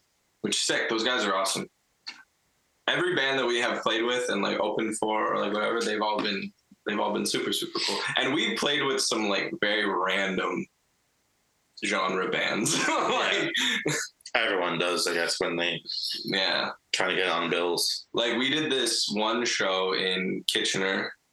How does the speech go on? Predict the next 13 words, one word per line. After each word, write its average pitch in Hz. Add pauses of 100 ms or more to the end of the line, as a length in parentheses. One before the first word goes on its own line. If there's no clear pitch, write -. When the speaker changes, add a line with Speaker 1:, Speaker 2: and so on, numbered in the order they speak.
(120)
Speaker 1:
at 95
Short 101
Finger 98
Brewing, 98 (540)
which 98
was 98
super -
cool. 113
Um, 104 (600)
we 113
opened 123
for, 117 (200)
uh, 98